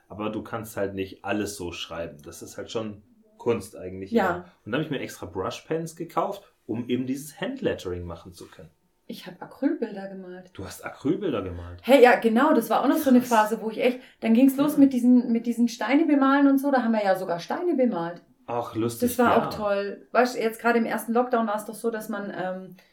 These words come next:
Speaker 2: dann angefangen hat, Steine zu bemalen, die haben wir auch bemalt.
Speaker 1: Und am
Speaker 2: Ich hatte noch
Speaker 1: Spazierweg entlang zu legen. Also bei
Speaker 2: Genau.
Speaker 1: uns zumindest war das mega groß.
Speaker 2: Hat sich super etabliert, war echt süß, waren schöne dabei, meine Güte. Und das ist auch was, um einfach die Zeit rumzubekommen, gerade auch wenn man Kinder hat natürlich.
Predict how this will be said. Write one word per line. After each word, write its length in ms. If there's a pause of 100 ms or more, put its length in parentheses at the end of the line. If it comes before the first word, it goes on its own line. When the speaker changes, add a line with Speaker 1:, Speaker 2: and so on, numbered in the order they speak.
(340)
Speaker 2:
dann 140
angefangen 340
hat, 100
Steine 300
zu 140
bemalen, 300
die 60
haben 60
wir 140
auch 120
bemalt. 360
Speaker 1:
Und 60
am 100
Speaker 2:
Ich 60
hatte 100
noch 60
Speaker 1:
Spazierweg 500
entlang 400
zu 120
legen. 220
Also 180
bei 120
Speaker 2:
Genau. 140
Speaker 1:
uns 140
zumindest 340
war 120
das 160
mega 400
groß. 580
Speaker 2:
Hat 200
sich 180
super 480
etabliert, 480
war 140
echt 240
süß, 420
waren 220
schöne 580
dabei, 320
meine 260
Güte. 260
Und 400
das 80
ist 180
auch 180
was, 160
um 120
einfach 260
die 120
Zeit 280
rumzubekommen, 480
gerade 260
auch 80
wenn 80
man 100
Kinder 320
hat 140
natürlich. 460